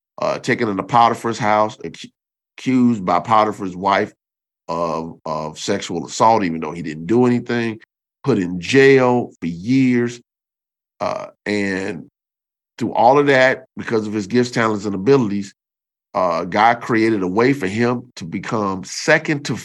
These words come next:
Pharaoh in all of Egypt. And when his brothers showed up, and he helped them, and when they tried to apologize,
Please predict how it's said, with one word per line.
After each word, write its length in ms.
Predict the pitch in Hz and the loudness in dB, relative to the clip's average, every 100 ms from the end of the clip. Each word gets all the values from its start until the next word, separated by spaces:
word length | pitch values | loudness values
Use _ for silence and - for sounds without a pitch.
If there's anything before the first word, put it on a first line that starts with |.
| - | -4
Pharaoh 520 | 151 160 143 107 98 | 0 2 4 4 2
in 160 | 90 98 | 0 -4
all 320 | 76 120 131 | 2 4 4
of 120 | 120 - | 0 -4
Egypt. 680 | 143 143 101 95 - - - _ _ _ _ _ _ _ _ _ _ - | -6 -4 -4 -6 -8 -18 -18 _ _ _ _ _ _ _ _ _ _ -8
And 160 | 104 | -4
when 120 | 101 101 | -2 -2
his 100 | 90 | -2
brothers 400 | 123 143 139 139 | 2 4 2 -2
showed 380 | - 131 131 | 2 2 4
up, 320 | 131 131 - - _ _ _ _ _ _ _ _ _ _ _ _ _ _ | 2 0 -4 -16 _ _ _ _ _ _ _ _ _ _ _ _ _ _
and 360 | 113 98 110 - | -4 -2 -2 -6
he 200 | 117 113 | -6 -6
helped 360 | 104 139 143 117 | 0 0 0 -2
them, 260 | 107 107 - _ _ _ - | -4 -4 -12 _ _ _ -8
and 280 | 87 87 | -6 -4
when 100 | 92 | -2
they 140 | 104 120 | 0 0
tried 340 | 123 127 123 | 2 2 2
to 120 | 127 101 | 2 0
apologize, 1080 | 98 139 135 110 104 95 95 104 120 - | 2 4 4 2 0 0 2 0 -2 -10